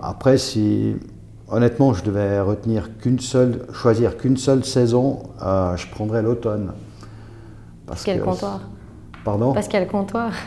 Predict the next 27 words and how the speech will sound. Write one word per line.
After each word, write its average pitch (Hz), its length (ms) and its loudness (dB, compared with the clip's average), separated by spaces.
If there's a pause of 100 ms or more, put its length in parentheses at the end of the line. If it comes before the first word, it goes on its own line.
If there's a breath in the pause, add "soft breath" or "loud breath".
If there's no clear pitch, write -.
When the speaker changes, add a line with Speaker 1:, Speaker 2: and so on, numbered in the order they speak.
(380 loud breath)
Speaker 1:
Non, 131 500 12
oui, 139 160 12
alors 165 220 12
parce 123 220 8
qu'il - 80 6
y - 20 12
a 131 40 12
le 123 40 10
comptoir, 139 720 12
euh, 107 260 10
les 110 180 8
vendanges 123 640 6
et, 98 440 2 (560 loud breath)
et 110 100 2
tout 117 140 -2
ce - 100 -10
qui 127 100 2
s'ensuit. 120 640 4
Euh, 92 520 0 (500 loud breath)
peut-être 127 400 4
non, 139 160 6
mais 123 160 2
parce - 280 -2
que 107 520 2
la 104 180 4
nature 117 400 4
est, 87 320 2